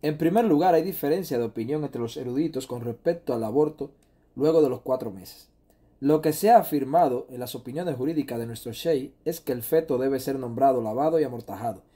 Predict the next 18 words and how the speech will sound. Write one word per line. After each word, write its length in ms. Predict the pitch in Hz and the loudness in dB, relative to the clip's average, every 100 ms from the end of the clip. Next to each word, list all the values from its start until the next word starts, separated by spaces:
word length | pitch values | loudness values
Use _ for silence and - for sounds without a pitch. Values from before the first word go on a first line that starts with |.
| _ _ - | _ _ -8
y 120 | 139 | -6
que 360 | 147 156 175 | 2 2 2
se 180 | - 147 | -4 -2
debe 160 | 147 170 | 0 2
ofrecer 440 | 160 143 170 165 | 0 -2 0 0
una 200 | 170 160 | 0 0
oración 340 | 151 - 170 165 | 2 2 0 -2
funeraria 440 | 143 123 143 143 | -4 -2 0 0
por 160 | 104 92 | -4 -14
él, 120 | 87 _ _ _ _ _ _ _ _ _ _ _ _ _ _ _ - | -16 _ _ _ _ _ _ _ _ _ _ _ _ _ _ _ 0
y 120 | 156 | 2
que 160 | 165 170 | 4 4
debe 200 | 208 180 | 4 2
ser 140 | 202 | 0
enterrado 460 | 190 151 151 185 165 | 0 0 2 0 0
con 140 | 135 | -2
los 80 | 123 | -4
musulmanes, 680 | 120 117 117 127 123 113 | -8 -8 -4 -2 -4 -8